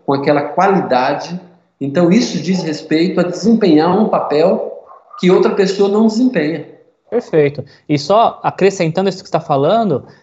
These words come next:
Speaker 2: é interessante que, às vezes, algumas pessoas, elas reclamam de que algo não está fluindo em sua igreja, algo não tá andando bem, mas quando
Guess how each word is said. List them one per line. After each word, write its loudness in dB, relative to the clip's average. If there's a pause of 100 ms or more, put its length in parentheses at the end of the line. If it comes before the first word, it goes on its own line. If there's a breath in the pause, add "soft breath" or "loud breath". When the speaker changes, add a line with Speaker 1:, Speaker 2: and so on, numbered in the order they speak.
(220 soft breath)
Speaker 2:
é -4
interessante 0
que, 2
às 0
vezes, 0
algumas -2
pessoas, -2
elas 0
reclamam -2
de -4
que 0
algo 2
não -2
está -2
fluindo 2
em -2
sua -2
igreja, 0
algo 0
não -2
tá -4
andando 2
bem, -2 (400 loud breath)
mas 0
quando 0